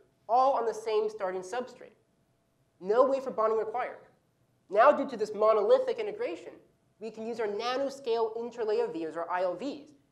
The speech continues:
to connect the different vertical layers of the chip. And these I L Vs are orders of magnitudes. I'm talking more than one thousand X denser than T S Vs. And where we can really leverage this massive increase in vertical connectivity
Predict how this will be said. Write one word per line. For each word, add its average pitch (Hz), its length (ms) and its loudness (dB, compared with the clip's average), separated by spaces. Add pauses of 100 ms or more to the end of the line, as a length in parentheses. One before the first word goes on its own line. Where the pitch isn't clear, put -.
to 202 100 -8
connect 208 240 -2
the 202 60 -6
different 190 280 -4
vertical 180 320 -4
layers 160 220 -6
of 147 80 -16
the 147 60 -16
chip. - 340 -20 (500)
And 202 100 -8
these 277 160 2
I 233 120 2
L 139 140 0
Vs 226 260 -6
are 180 280 -4
orders 285 400 4
of 180 120 -6
magnitudes. 151 540 -8
I'm 220 100 -2
talking 254 240 -2
more 226 160 2
than 208 100 -2
one 233 280 -2 (160)
thousand 233 420 0
X 190 180 -4
denser 156 400 -8 (320)
than 180 100 -8
T 175 180 -6
S 135 120 -10
Vs. - 140 -20 (1120)
And 190 120 0
where 277 120 10
we 381 100 4
can 208 300 -4
really 277 340 0
leverage 220 460 2
this 175 180 -14
massive 214 520 -8
increase 226 300 -8
in 202 80 -10
vertical 208 280 -4
connectivity 196 720 -10